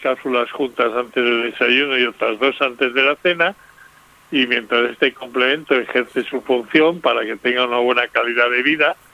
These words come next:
y no sufra de dolores, que tome un analgésico antiinflamatorio natural que no le afecta a, al estómago, a base de cúrcuma, la más biodisponible que hay en el mercado, que no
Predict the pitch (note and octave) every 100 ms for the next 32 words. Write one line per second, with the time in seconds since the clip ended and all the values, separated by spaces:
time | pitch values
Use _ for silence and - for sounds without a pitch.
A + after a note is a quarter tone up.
0 | - - - - - C3+ A#2+ A#2+ - C#3+
1 | - B2 A#2+ A#2+ B2 D3 E3 D#3+ F3 -
2 | - - _ _ - B2 - B2 C3 B2
3 | A#2+ A2+ A2 C#3+ C#3 C3+ C3 A2+ A2 G2+
4 | A#2 A2 - C3 B2+ A#2+ A#2 - B2 C3
5 | D#3+ D#3 C3 A#2 B2 A#2+ A2+ B2+ G#2+ -
6 | B2 A2 - _ _ _ - _ _ -
7 | B2 A#2+ A#2 A2 G#2+ A2 A2 A2+ A2+ -
8 | E3 D#3 D3+ D3+ D#3 B2 B2 B2 C3 B2
9 | A#2 - C#3+ - C3+ C#3 C3+ A2 A#2+ A#2
10 | A#2+ A#2 A#2 - A#2 A#2 A#2+ A#2 - A#2
11 | A2+ A2 G#2+ A2 A#2+ C#3+ D3 C#3+ D3 A2+
12 | G#2+